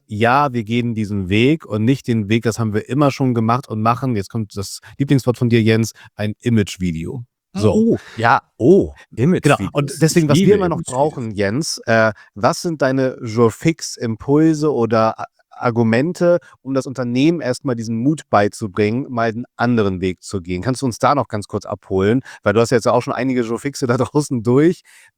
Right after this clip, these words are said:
Speaker 1: Hast du so ein paar Punkte, wo bekomme ich so dann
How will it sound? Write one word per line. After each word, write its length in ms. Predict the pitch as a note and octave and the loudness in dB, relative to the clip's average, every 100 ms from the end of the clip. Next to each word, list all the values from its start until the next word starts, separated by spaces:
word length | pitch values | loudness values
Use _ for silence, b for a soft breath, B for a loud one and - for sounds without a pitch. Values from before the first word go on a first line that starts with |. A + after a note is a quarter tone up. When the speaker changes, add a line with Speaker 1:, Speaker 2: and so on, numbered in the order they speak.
| _ | _
Speaker 1:
Hast 240 | - D3+ - | -16 -12 -8
du 60 | |
so 100 | C#3+ | -4
ein 60 | C#3 | -2
paar 160 | C3 A#2+ _ | -2 -2 _
Punkte, 460 | D#3 E3+ E3 C#3 B2+ b b - | -2 0 2 4 2 b b -6
wo 140 | C#3+ | -2
bekomme 360 | C#3+ - D#3 D3+ | -2 -2 -2 -2
ich 120 | - | -2
so 380 | B2+ B2+ B2 - _ _ | 0 2 2 -2 _ _
dann 420 | A#2 A2+ A2+ A2+ | -2 0 0 -6